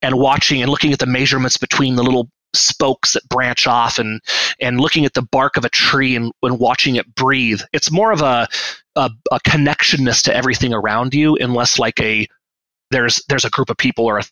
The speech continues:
or a be-, a deity out there. At least it was for me and my wife. I will say that D M T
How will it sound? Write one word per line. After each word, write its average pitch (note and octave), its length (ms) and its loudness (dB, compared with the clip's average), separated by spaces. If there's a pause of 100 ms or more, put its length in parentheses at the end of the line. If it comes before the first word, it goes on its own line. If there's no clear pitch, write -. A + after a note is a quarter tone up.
or A2+ 100 0
a A2 160 -2
be-, C3 240 0
a A#2+ 80 0
deity A#2 400 0
out G#2+ 140 -2
there. G#2 320 0
At D3 80 2
least F#3 200 2
it C3+ 100 0
was C3+ 180 2
for B2+ 120 -4
me A#2+ 140 -2
and A2 80 -2
my G#2 80 -2
wife. A2 320 0 (300)
I C3+ 120 0
will F3 380 2 (100)
say G#2+ 480 0
that C3+ 220 -2
D E3+ 260 0
M F#3 280 2
T A2+ 340 -2